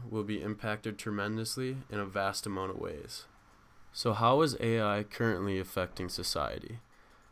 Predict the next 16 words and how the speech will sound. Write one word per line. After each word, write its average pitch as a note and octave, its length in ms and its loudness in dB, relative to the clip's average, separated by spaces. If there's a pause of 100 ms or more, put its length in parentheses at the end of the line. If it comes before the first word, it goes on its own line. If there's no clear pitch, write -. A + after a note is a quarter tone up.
A B2+ 220 4
I - 20 4
technology G#2+ 800 2
is F#2 220 -4
currently A2+ 360 0
being G#2+ 320 0
used G2+ 260 0
today F#2+ 460 0
in G2 140 -2
multiple F#2+ 460 -2
fields - 480 -8 (360)
and G#2 80 -4
is G#2+ 120 0
affecting G#2+ 500 -2
our G#2+ 100 0
society G2+ 720 -2